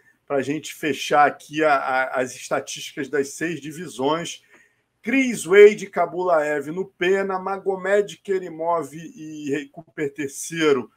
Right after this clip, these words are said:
nos, no, no, no, no meio médio, e Kyla e Tel-, não, essa eu nem vou perguntar, que a gente já falou em todos os programas,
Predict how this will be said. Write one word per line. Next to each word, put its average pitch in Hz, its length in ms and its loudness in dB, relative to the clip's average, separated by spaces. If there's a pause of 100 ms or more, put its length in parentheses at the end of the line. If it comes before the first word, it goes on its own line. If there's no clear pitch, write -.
(380)
nos, 143 440 -6
no, 143 260 0
no, 127 1080 0 (460)
no, 123 440 -4
no 113 500 -8
meio 135 240 4
médio, 165 500 4 (460)
e 160 60 -16 (180)
Kyla 196 580 6 (140)
e 170 640 -12 (100)
Tel-, 208 300 8
não, 214 240 4
essa 254 300 4
eu 240 40 0
nem 262 140 2
vou 247 160 4
perguntar, 220 640 4
que 202 80 -4
a 190 40 0
gente 190 220 -6
já 196 80 0
falou 175 260 -2
em 170 60 -6
todos 170 260 -8
os - 120 -12
programas, 180 340 4